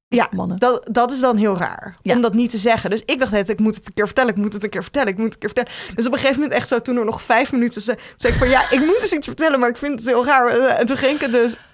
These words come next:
Speaker 1: zo vertellen, maar ook heel erg lachend.
Speaker 2: Dan zou ik echt denken, "Die meid is gek, jij moet echt nog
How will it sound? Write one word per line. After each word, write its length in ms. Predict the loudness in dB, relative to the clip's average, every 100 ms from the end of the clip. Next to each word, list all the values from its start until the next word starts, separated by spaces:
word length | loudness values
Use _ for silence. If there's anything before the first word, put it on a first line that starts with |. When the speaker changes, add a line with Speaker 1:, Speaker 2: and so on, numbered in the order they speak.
| _ _
Speaker 1:
zo 300 | 0 0 -2
vertellen, 480 | -4 -2 2 2 4
maar 140 | 4
ook 120 | 2 2
heel 160 | 2
erg 140 | 0 0
lachend. 680 | 0 2 0 0 -2 -2 -4 -8 -20 _ _ -12 -10 -12 -20 _ _
Speaker 2:
Dan 260 | 0 2 4
zou 160 | 2
ik 60 | 2
echt 180 | 2 2
denken, 240 | 0 0
"Die 160 | 0 0
meid 200 | 0 0
is 120 | -2
gek, 240 | 0 0
jij 100 | 2 0
moet 140 | 0
echt 140 | -2
nog 180 | -2 -4